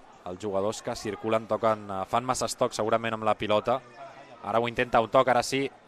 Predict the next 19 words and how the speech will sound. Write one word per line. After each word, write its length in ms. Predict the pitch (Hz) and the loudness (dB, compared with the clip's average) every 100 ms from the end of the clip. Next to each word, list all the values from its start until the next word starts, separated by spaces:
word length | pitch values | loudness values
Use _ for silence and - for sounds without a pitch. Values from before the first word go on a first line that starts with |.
| - | -8
a 140 | 101 | -4
l'interior, 520 | 107 110 113 120 131 | -4 -4 -2 2 0
Quim 200 | - 139 | 0 -4
Junyent 320 | 127 131 139 135 | -2 -2 -2 -2
en 60 | |
aquest 200 | 117 123 | -2 0
carril 240 | 127 127 131 | 0 0 -2
interior. 480 | 127 127 123 147 | -2 0 4 6
La 140 | 143 127 | 8 8
passada 340 | 127 - 151 | 6 6 6
és 100 | 147 | 6
bona 180 | 165 156 | 8 8
per 120 | 151 | 10
Òscar 260 | 156 - 165 | 8 8 6
Gistau, 540 | 165 - 185 220 208 | 6 6 12 12 12
ja 160 | 175 170 | 12 10
fora 360 | - 190 240 208 | 12 10 12 10
de 80 | |
joc. 260 | - 185 208 | 10 10 10